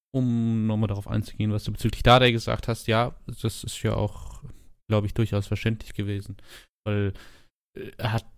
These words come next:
Hertha durchaus in einer abstiegsbedrohlichen Situation übernommen, ähm, und dann stabilisiert erstmal und auch dann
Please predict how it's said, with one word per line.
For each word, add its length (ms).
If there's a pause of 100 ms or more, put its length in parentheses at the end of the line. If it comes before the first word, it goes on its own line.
(160)
Hertha 340
durchaus 360
in 80
einer 80
abstiegsbedrohlichen 720
Situation 480
übernommen, 500 (460)
ähm, 480 (1500)
und 280
dann 600 (220)
stabilisiert 760
erstmal 540
und 180
auch 340 (840)
dann 400